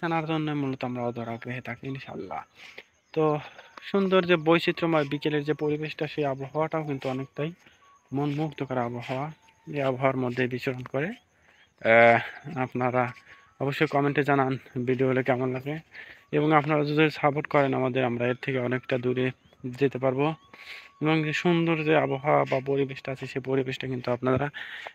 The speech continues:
দেখছেনই। চারিদিকে যে সরিষা ফুলগুলো আছে, সেই ফুলগুলো থেকে নিচের যে সাইডগুলো আছে, জমিগুলো আছে, সেই জমিতে এখন কিন্তু মাল, উম, সরিষা কেবল,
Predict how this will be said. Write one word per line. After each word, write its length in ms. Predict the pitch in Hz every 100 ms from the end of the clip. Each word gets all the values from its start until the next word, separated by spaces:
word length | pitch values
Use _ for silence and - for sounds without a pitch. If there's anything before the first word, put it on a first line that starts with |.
| -
দেখছেনই। 640 | 127 135 - 151 139 143 139 -
চারিদিকে 460 | - 135 135 139 143
যে 120 | 135 135
সরিষা 400 | - 131 135 135
ফুলগুলো 420 | - 127 123 127
আছে, 160 | 123 127
সেই 160 | - 127
ফুলগুলো 460 | 131 123 127 127 127 -
থেকে 240 | 127 123 123 - - - _ -
নিচের 280 | 127 131 123
যে 160 | 131
সাইডগুলো 460 | 127 131 131 123 127
আছে, 160 | 120 120
জমিগুলো 400 | 123 123 123 123
আছে, 160 | 123 123
সেই 180 | - 127
জমিতে 340 | 135 135 131
এখন 200 | 135 143 139
কিন্তু 220 | 143 131
মাল, 260 | 127 127 127
উম, 600 | 123 139 - 131 123 123
সরিষা 420 | - 131 123 127
কেবল, 360 | 120 123 120